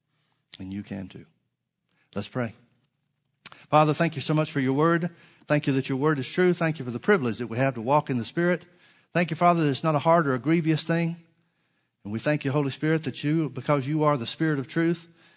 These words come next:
and you guide us into all truth, we thank you that you lead us into victory in every aspect of our lives. Satan, we serve notice on you.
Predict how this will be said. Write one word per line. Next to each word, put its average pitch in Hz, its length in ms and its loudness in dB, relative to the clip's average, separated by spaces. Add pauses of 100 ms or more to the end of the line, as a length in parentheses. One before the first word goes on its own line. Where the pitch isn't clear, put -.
(140)
and 117 80 0
you 131 100 2
guide 147 300 4
us 139 160 0
into 139 180 0
all 156 240 4
truth, 175 400 0
we 127 80 -4
thank 156 240 -2
you 143 80 -4
that 127 160 -6
you 147 100 -6
lead 151 200 -2
us 147 160 -2
into 139 180 -2
victory 143 340 -4
in 127 80 -2
every 127 280 -2
aspect 123 400 -6
of 113 100 -10
our 110 100 -4
lives. 92 400 -8 (680)
Satan, 175 500 2 (480)
we 139 80 0
serve 156 300 0
notice 147 320 0
on 120 180 -2
you. 123 280 -4